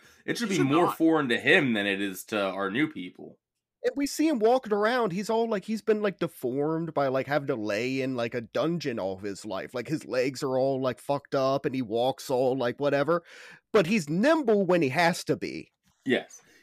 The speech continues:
Speaker 1: he's just, like, major atrophy setting in and everything. Like, it's weird how he can just be a super strong monster.
Speaker 3: Oh, we also have to real quick mention, we forgot to, whenever he was with, uh, the lady,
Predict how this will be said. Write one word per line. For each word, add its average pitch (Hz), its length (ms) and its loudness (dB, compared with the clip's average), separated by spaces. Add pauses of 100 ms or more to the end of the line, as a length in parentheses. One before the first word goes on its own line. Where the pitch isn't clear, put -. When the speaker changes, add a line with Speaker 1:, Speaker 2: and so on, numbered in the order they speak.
Speaker 1:
he's 214 100 -2
just, 226 200 0
like, 160 140 2
major 127 420 2
atrophy 110 500 -2
setting 101 320 -6
in 92 160 -6
and 87 100 -14
everything. 87 520 -14
Like, 98 160 -8
it's 127 280 -4
weird 120 540 0
how 95 300 -2 (100)
he 107 160 -16
can 95 240 -10
just - 300 -18 (840)
be 113 180 0
a 104 220 0 (800)
super 120 400 -4
strong 110 460 -2
monster. 87 580 -4 (560)
Speaker 3:
Oh, 185 140 6
we 160 160 4
also 190 320 2
have 139 220 -2
to 135 100 -4
real 113 160 -2
quick 117 240 -8
mention, 104 360 -4
we 107 120 -4
forgot 107 460 -4
to, 80 300 -6
whenever 110 560 -4
he 110 280 -6
was 101 280 -8
with, 98 320 -6
uh, 80 340 -4 (200)
the 95 140 -8
lady, 113 480 -6